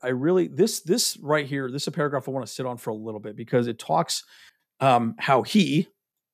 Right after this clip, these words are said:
Brandon Staley, personally has been able to navigate the roller coaster of this season. And guys, make no mistake about it, it's been an absolute roller coaster this season, right? You know, we've seen everything that's happened with, you know,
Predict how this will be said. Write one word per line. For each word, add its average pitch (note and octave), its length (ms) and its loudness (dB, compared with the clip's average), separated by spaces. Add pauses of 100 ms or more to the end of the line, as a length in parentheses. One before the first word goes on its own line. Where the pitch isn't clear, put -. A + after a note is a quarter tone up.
Brandon C3+ 260 2
Staley, A#2 340 4
personally D3 400 2
has B2 120 0
been B2+ 120 0
able B2 160 0
to A#2+ 100 0
navigate A#2+ 380 -2
the A#2+ 80 -6
roller A#2 240 -2
coaster A#2 400 -8
of A2 120 -14
this A2 160 -10
season. A2 360 -10
And - 100 -6
guys, B2 380 0 (520)
make D#3+ 200 4
no D#3+ 80 4
mistake C#3 260 2
about B2 240 2
it, A#2 80 -2
it's B2+ 140 -4
been C3 100 -2
an A#2+ 80 -2
absolute B2 340 -6
roller A2+ 220 -2
coaster G#2+ 320 -12
this G#2+ 180 -10
season, G#2 300 -8
right? A#2 260 -8
You A#2 100 -10
know, A#2 40 0
we've B2 160 2
seen B2+ 260 0
everything B2+ 280 0
that's A#2 140 -2
happened B2+ 440 0
with, A#2 380 0 (440)
you B2+ 120 0
know, G2+ 160 -4